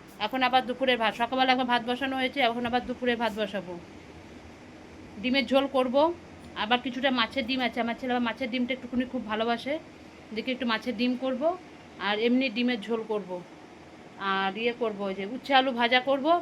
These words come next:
ব্যাস, আর কোনো কিছু রান্না করব না। আমার তাড়াতাড়ি করতে হবে আমাকে, তিনটের মধ্যে বেরোতে হবে, ফটাফট এই রান্নাগুলো এখন করে নিই, এক্ষুনি করে নেবো। আমার ডিম সেদ্ধ করা হয়ে গেছে, চালটা ভিজিয়ে দিই, এখন আলু টালুগুলো কাটি, কেটে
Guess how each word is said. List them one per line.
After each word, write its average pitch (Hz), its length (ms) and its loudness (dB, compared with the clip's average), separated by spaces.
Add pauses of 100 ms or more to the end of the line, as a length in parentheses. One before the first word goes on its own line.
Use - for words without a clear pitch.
ব্যাস, 208 200 4 (160)
আর 247 160 0
কোনো 262 220 0
কিছু 269 260 -6
রান্না 247 240 4
করব 226 140 -2
না। 220 100 -2
আমার 233 140 -6
তাড়াতাড়ি 254 380 4
করতে 247 220 -2
হবে 240 200 2
আমাকে, 214 160 -8 (120)
তিনটের 247 300 -2
মধ্যে 247 220 -2
বেরোতে 240 300 -2
হবে, 247 180 0 (480)
ফটাফট 247 440 -2
এই 233 100 4
রান্নাগুলো 233 400 2
এখন 247 120 -6 (100)
করে 220 220 0
নিই, 180 120 -8 (840)
এক্ষুনি 277 440 -6
করে 247 200 0
নেবো। 220 140 -2 (120)
আমার 247 180 -2 (280)
ডিম 254 220 0
সেদ্ধ 233 180 0 (100)
করা 254 240 4
হয়ে 247 240 2
গেছে, 254 240 -2 (560)
চালটা 226 340 4
ভিজিয়ে 233 320 -2
দিই, 370 140 0 (460)
এখন 233 220 -4
আলু 226 200 -2
টালুগুলো 240 440 0
কাটি, 233 220 2 (500)
কেটে 220 180 -2